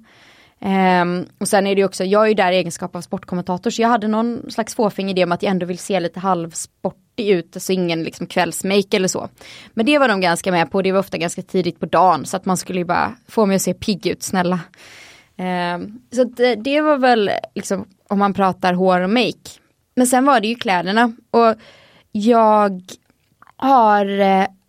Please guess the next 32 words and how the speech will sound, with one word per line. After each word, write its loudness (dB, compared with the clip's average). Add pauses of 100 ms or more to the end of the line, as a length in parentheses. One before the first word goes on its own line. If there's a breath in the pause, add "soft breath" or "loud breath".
(200)
alltså 2
man 2
ser 0
ju 2
programledarna, 0
typ -14
Tilde -2
de 0
Paula 0
och 4
Jessica 2
Almenäs 2
och -8
så, 2
de 0
har 4
ju 4
värsta -2
byxdresserna 0
och 4
ofta -6
högklackat -2
och 2
är 4
väldigt, 0 (360 loud breath)
ganska 0
feminina, 2
även -2
om -2
de -4
är -8
coola. 0